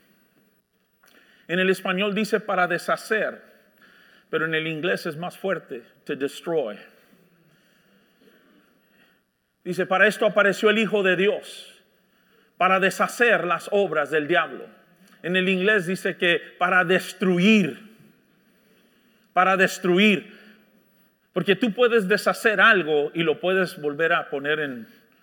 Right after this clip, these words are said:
lugar. Pero si tú destruyes algo,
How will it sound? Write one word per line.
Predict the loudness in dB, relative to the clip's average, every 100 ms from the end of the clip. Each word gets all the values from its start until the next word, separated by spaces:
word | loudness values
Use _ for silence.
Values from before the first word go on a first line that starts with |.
| _ _ _
lugar. | -8 -4 0 0 -2 -12 -20 _ _ _ _ _ _ _ _ _ _ _ _ _ _ _ _ _ _ _ _ _
Pero | -4 -4
si | -6 -8
tú | -4 -2
destruyes | -4 -4 -6 -4 -6 -10
algo, | -14 -14 -18